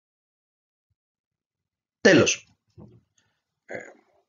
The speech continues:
η επίκληση στο ήθος είναι ο τελευταίος από τους τρεις βασικούς τρόπους πειθούς. Ε, επίκληση στο ήθος, στην πραγματικότητα,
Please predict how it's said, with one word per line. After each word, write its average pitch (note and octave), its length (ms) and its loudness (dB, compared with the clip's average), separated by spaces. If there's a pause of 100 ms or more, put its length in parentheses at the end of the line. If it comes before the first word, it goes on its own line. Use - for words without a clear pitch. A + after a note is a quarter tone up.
(840)
η D3 120 0
επίκληση A3+ 460 0
στο C#3 220 -2
ήθος A#3+ 420 -4
είναι F#3 360 -2 (160)
ο - 120 -4
τελευταίος D#3+ 640 -4
από A#2+ 180 -10
τους A2 180 -10
τρεις C#3 200 -4
βασικούς G3 540 -6 (460)
τρόπους D3+ 540 -6 (800)
πειθούς. - 600 -6 (640)
Ε, B2 560 -4 (1300)
επίκληση B3+ 460 -4
στο E3 180 0
ήθος, C#4+ 420 -2
στην - 180 -14
πραγματικότητα, C3 840 -6